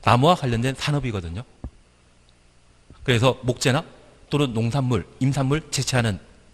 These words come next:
산이 임업용 산지로서 우리 산에다가 뭘 심게 되면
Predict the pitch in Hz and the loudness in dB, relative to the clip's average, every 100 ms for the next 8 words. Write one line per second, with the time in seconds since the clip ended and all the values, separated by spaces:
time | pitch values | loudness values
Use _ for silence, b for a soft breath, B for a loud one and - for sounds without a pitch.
0 | - B B - - 131 135 - 135 123 | -20 B B -4 2 4 4 0 0 2
1 | 110 117 117 180 160 110 85 107 - B | 2 0 -2 -4 -4 -6 -4 -6 -8 B
2 | B B B B B B B - 117 110 | B B B B B B B 8 12 12
3 | 104 - - - - - - 170 151 123 | 12 8 -6 -20 -20 -10 0 0 2 2
4 | 110 120 - - - _ _ _ _ _ | 2 0 -2 -18 -20 _ _ _ _ _
5 | - 110 117 117 - 170 170 - 90 107 | 0 4 4 0 -6 -4 -4 -2 -4 -4